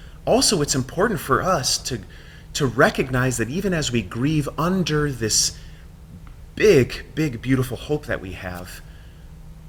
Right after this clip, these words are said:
it reminds us of the reason why we're grieving. I mean, why is it that we grieve? Well, we're missing a loved one. Well, why are we missing them? Well, because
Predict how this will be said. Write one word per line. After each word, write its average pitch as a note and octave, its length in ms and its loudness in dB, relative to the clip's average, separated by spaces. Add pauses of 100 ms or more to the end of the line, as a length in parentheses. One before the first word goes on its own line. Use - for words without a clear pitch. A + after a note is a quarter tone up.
(240)
it C3+ 140 2
reminds D3+ 420 4
us C#3 180 4
of A#2 180 0
the A2+ 80 2
reason B2+ 460 0
why E3+ 200 2
we're C3 140 0
grieving. F#2 400 -8 (1300)
I - 20 -2
mean, F3+ 160 8
why F3 200 2
is E3 140 4
it C#3 100 4
that C3 120 0
we C3 80 2
grieve? C3 600 -6
Well, B2+ 240 -2 (560)
we're A#2+ 180 -2
missing B2+ 380 4
a - 20 4
loved C#3+ 300 -2
one. E2+ 160 -12
Well, C3+ 120 4
why D3 120 4
are D3 80 6
we C#3+ 100 6
missing A#2+ 300 2
them? F2 160 -8
Well, B2 80 0
because C3+ 480 0